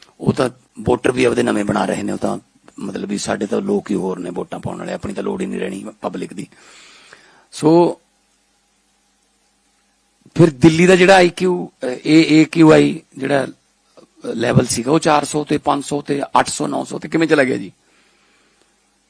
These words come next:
ਤੇ ਫਿਰ ਦਿੱਲੀ ਤੋਂ ਅੱਗੇ ਕਿਉਂ ਨਹੀਂ ਜਾਂਦਾ? ਧੂੰਆਂ ਰੁਕ ਜਾਂਦਾ ਜੀ, ਉਹਨੂੰ ਪਤਾ ਲੱਗ ਜਾਂਦਾ ਕਿ ਮੈਂ ਕਨਾਟ ਪਲੇਸ ਹੀ ਰਹਿਣਾ ਹੈ, ਜਾਂ ਮੈਂ ਦਿੱਲੀ ਦੇ ਇਸ ਇਲਾਕੇ 'ਚ ਹੀ ਰਹਿਣਾ, ਬਸ ਇੱਥੇ ਮੇਰਾ, ਮ, ਮੁਕਾਮ ਹੈ, ਇੱਥੇ ਹੀ ਖਤਮ ਹੋ ਜਾਣਾ ਮੈਂ।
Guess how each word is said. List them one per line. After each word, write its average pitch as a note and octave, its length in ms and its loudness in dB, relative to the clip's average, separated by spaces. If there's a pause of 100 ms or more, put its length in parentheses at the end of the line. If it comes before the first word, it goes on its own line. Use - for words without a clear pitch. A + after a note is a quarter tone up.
(1080)
ਤੇ G#3+ 100 4
ਫਿਰ A#3 120 6
ਦਿੱਲੀ F#3+ 360 2
ਤੋਂ A#3 140 6
ਅੱਗੇ G3+ 240 2
ਕਿਉਂ A#3 160 2
ਨਹੀਂ B3 100 2
ਜਾਂਦਾ? G3 200 4
ਧੂੰਆਂ G3+ 280 0
ਰੁਕ E3 200 -2
ਜਾਂਦਾ G3+ 280 -2
ਜੀ, D#3+ 120 -6
ਉਹਨੂੰ E3 160 -4
ਪਤਾ D#3+ 180 2
ਲੱਗ D#3+ 120 -2
ਜਾਂਦਾ E3+ 280 -6
ਕਿ D3 120 -8
ਮੈਂ C#3 140 -4
ਕਨਾਟ B2+ 220 -4
ਪਲੇਸ B2 280 -4
ਹੀ B2+ 40 -4
ਰਹਿਣਾ A#2+ 200 -6
ਹੈ, B2 100 -16 (1600)
ਜਾਂ C3+ 100 2
ਮੈਂ C3 160 2
ਦਿੱਲੀ A#2+ 260 -2
ਦੇ B2 160 2
ਇਸ - 160 0
ਇਲਾਕੇ A#2 340 -2
'ਚ G#2+ 80 -4
ਹੀ A#2 60 2
ਰਹਿਣਾ, A2 180 0
ਬਸ - 220 -2
ਇੱਥੇ A2+ 220 -6
ਮੇਰਾ, A2 240 -2
ਮ, - 60 -8 (360)
ਮੁਕਾਮ G#2 600 -4
ਹੈ, A#2+ 40 0
ਇੱਥੇ - 220 -8
ਹੀ - 40 -10
ਖਤਮ - 220 -4
ਹੋ F#3+ 60 -4
ਜਾਣਾ F#3 180 -6
ਮੈਂ। F#3 140 -8